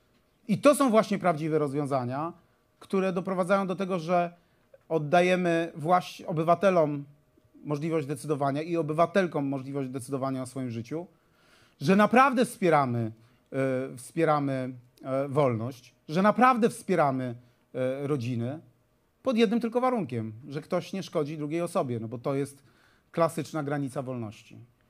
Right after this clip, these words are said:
I to właśnie będziemy robić. Na razie są tylko te enklawy, te wyspy wolności,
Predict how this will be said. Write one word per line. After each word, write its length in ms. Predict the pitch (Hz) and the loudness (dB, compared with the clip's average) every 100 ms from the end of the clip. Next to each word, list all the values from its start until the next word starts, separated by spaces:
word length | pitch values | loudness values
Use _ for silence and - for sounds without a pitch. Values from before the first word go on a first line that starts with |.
| _ | _
I 100 | 160 | 2
to 120 | 208 | 4
właśnie 280 | 208 208 208 | 6 4 0
będziemy 320 | 196 185 196 | -4 -4 -2
robić. 340 | 180 135 117 107 | -2 -2 -4 -2
Na 100 | 165 | 2
razie 240 | 202 185 | 2 0
są 160 | 185 180 | -4 -6
tylko 260 | 196 185 | -6 -6
te 220 | 170 165 160 | -4 -4 -4
enklawy, 580 | 160 - 202 202 147 | -6 2 6 6 4
te 120 | 123 139 | -4 -4
wyspy 360 | 175 202 160 | -4 -4 -4
wolności, 580 | 147 143 127 117 - 127 | -2 -2 -2 -6 -10 -14